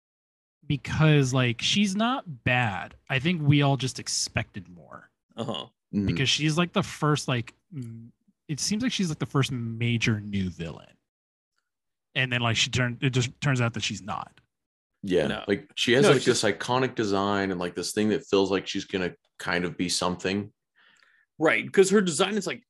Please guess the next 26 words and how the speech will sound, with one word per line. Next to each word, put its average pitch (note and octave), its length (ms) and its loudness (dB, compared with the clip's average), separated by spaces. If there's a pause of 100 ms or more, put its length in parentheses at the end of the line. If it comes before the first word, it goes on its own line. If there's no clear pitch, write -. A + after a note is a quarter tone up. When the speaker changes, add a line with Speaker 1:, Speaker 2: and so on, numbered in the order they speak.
(720)
Speaker 2:
her E3+ 120 4
design D3+ 340 -2
is F3+ 140 -4
really B2+ 360 4
great. A#2 500 -8 (540)
And F3 80 0
then F#3+ 160 6
just E3 320 0
a E3 60 2
lot C#3+ 260 -2
of D3 80 -10
people D3+ 280 -4
also C3 280 -2
remember B2 420 2
because, A#2+ 500 -2 (460)
like, G#2+ 360 -8 (460)
the, C#3 320 -8 (280)
'cause F3 360 2
af-, G3 220 -4 (220)
I C#3 80 -6
mean, D3+ 160 -2
honestly, D3+ 340 -2
after, B2 680 0 (540)
after C#3+ 260 -2
this A#2+ 280 -2
season, C3 500 -2